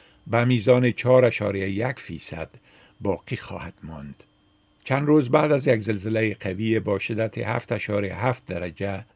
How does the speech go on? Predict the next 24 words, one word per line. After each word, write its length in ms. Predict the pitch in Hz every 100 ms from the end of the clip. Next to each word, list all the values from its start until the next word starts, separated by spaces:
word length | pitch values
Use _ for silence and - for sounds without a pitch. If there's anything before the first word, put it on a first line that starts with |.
| -
در 240 | 107 110 -
میانما 640 | 101 95 90 95 101 113
به 140 | 117 110
روز 260 | 110 104 98 -
جمعه 300 | 101 110 127
که 240 | - 73 -
به 160 | - 117
مرگ 260 | 127 131 123
یک 260 | 127 120
هزار 280 | 110 113 110
و 60 | 104
هفتصد 520 | 95 - - 113 98
نفر 340 | 85 - 92
منجر 460 | 82 85 87 110 123
شد، 340 | - 90 104 - _
چهار 340 | 131 139 147
نفر 280 | 139 131 123
دیگر 560 | 117 92 90 87 95 104
از 200 | 110 95
زیر 400 | 92 120 120 117
خرابه‌ها 840 | 110 92 90 85 78 82 90 - -
نجات 460 | 107 98 107 120 -
داده 280 | - 80 82
شدند. 640 | - - 80 80 78 71